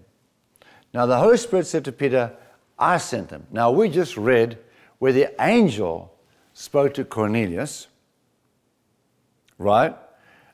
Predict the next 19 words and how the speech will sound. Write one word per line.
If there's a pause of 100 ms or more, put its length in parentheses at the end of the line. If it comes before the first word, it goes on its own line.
(280)
and
told
him (560)
to
send
men. (1080)
But
here
the
Holy
Spirit
says (380)
he (540)
sent
him.
So
what's
going
on?